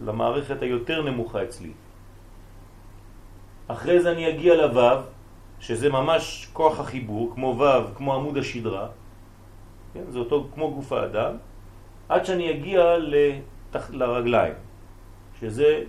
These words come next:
החלק התחתון שלי. אז י' כ' ו' כ'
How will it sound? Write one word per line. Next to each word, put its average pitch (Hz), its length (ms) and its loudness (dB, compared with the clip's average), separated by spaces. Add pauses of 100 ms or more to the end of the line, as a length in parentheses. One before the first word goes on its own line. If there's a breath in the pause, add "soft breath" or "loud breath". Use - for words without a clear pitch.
החלק 139 380 -6
התחתון 127 480 -4
שלי. 80 240 -10 (1080)
אז 101 320 -12
י' 170 340 -4
כ' - 40 -10
ו' 123 440 2
כ' - 40 -8